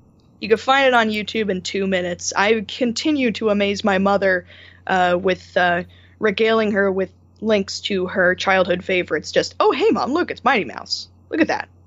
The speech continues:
It's there. It's on YouTube for you to find. The whole thing is on we totally didn't pirate this dot com.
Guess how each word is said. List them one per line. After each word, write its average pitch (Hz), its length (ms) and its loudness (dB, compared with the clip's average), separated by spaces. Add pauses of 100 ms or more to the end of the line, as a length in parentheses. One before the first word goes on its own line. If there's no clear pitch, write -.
It's 220 120 -14
there. 254 360 0 (180)
It's - 160 -14
on 302 180 2
YouTube 262 460 -4 (300)
for 254 120 -2
you 254 120 -4
to 226 80 -6
find. - 520 -2
The 220 100 0
whole 330 260 0
thing 202 520 0
is 208 180 2
on 196 300 2
we 226 120 0
totally 202 360 0
didn't 190 200 2
pirate 185 340 0
this 202 120 -6
dot 175 200 -2
com. 208 440 -2